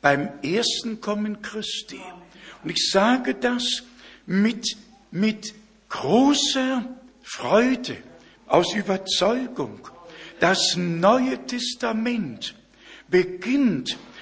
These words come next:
mit Erfüllung dessen, was Gott im Alten Testament verheißen hat. Und wenn wir den Menschen weltweit sagen, Johannes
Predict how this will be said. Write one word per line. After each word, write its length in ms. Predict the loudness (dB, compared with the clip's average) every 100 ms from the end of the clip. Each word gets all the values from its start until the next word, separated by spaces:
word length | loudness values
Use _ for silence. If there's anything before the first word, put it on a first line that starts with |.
| -4
mit 340 | -2 -2 0
Erfüllung 1040 | 0 0 -4 -4 -2 0 0 0 0 -2 -6
dessen, 640 | -4 -2 -2 -4 -6 -12 -18 -20 -10 -2
was 400 | -2 -2 -6 -4
Gott 380 | 0 0 -4 -12 -6
im 240 | -4 -4 -2
Alten 580 | -2 -2 -6 -10 -10 -8
Testament 840 | -10 -10 -6 -4 -4 -4 -6 -8 -14 -20
verheißen 880 | -10 0 2 2 -4 -4 -6 -6 -8
hat. 300 | -8 -8 -10 -12 -16 -18 -16 2
Und 320 | 4 4 2
wenn 300 | 0 0 0
wir 160 | -2 -2
den 240 | -2 -2
Menschen 640 | 0 0 2 2 0 0 -4 -14 -14
weltweit 880 | 0 2 2 -4 -2 0 0 -4 -6
sagen, 760 | -8 -4 -4 -4 -6 -8 -8 -10 -18 -18 -2
Johannes 840 | 2 2 2 0 0 -2 -2 -6